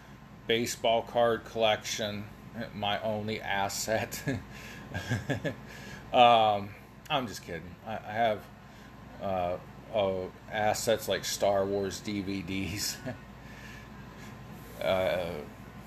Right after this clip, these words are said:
uh, anyways, never mind. Uh, so, but th-, the reason Vince didn't,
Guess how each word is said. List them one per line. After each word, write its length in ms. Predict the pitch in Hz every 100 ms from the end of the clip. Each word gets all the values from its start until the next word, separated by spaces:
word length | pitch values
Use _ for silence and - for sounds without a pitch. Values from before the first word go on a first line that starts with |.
| - - -
uh, 140 | 80 - -
anyways, 680 | 92 80 64 64 73 - - - - 98
never 260 | 92 82 76
mind. 400 | 71 73 76 80 - - - - - - -
Uh, 80 | 104
so, 640 | - - 135 123 127 98 - - - - - -
but 220 | 139 123 - -
th-, 120 | 135 131
the 80 | 147
reason 520 | 156 190 165 151 131
Vince 360 | 123 143 127 -
didn't, 580 | - 135 127 120 -